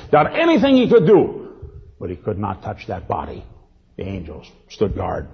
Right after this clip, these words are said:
over that body three days and three nights. Colossians two fifteen tells what happened next.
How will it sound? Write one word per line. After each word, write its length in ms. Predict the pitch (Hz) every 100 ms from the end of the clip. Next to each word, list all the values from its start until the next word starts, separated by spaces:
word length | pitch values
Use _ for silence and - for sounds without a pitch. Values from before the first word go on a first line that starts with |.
| -
over 180 | - 90
that 220 | 90 87
body 340 | 82 87 80 - - _ _
three 180 | 107
days 360 | 95 85 71 - - - - - -
and 160 | 98
three 200 | 78 98
nights. 420 | 80 73 76 - - - _ _ _ _ _ _ - _ - - - - - _ _ _ _
Colossians 640 | - 151 180 175 175 156
two 220 | - 190 175
fifteen 760 | 190 190 190 185 190 208 185 131 - - - -
tells 240 | 151 160
what 160 | 131 151
happened 360 | 151 143 135 135
next. 340 | 120 - -